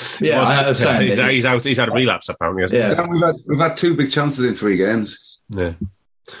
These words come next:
Speaker 2: Um, so, Rosie, we've got Wolves away, then Everton at home, uh, on the thirteenth, Newcastle away on the eighteenth, and then Real Madrid on the twenty-first. Um, what are you,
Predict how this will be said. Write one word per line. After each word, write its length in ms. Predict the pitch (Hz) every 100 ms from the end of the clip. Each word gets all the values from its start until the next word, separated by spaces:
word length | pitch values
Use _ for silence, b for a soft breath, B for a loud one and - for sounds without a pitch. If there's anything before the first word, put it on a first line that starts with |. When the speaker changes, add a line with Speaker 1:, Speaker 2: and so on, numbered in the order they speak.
| B B B B _ -
Speaker 2:
Um, 560 | 127 123 123 123 127 _ _ _ _ -
so, 300 | - 143 127
Rosie, 320 | 143 143 127
we've 160 | 117 120
got 160 | 131 131
Wolves 360 | 151 147 135
away, 400 | 135 117 107 107 107 _ _ _ _ _
then 380 | - 110 107 110
Everton 400 | 123 120 123 120
at 100 | 113
home, 380 | 107 107 104 104
uh, 240 | - 101
on 140 | - 101
the 40 |
thirteenth, 760 | 92 - 104 - 101 95 95 - -
Newcastle 640 | 113 123 - 117 107 -
away 260 | 101 98 98
on 100 | 92
the 140 | 98
eighteenth, 460 | 98 95 - 95 90
and 80 | 92
then 160 | 87
Real 200 | 90 90
Madrid 400 | 85 85 95 87 - - _ -
on 100 | 87
the 60 | 87
twenty-first. 580 | - 92 87 - 87 B B B B B
Um, 460 | 120 104 101 104 - - - 120 -
what 280 | - 120 127
are 40 | 120
you, 800 | 127 127 131 120 131 131 117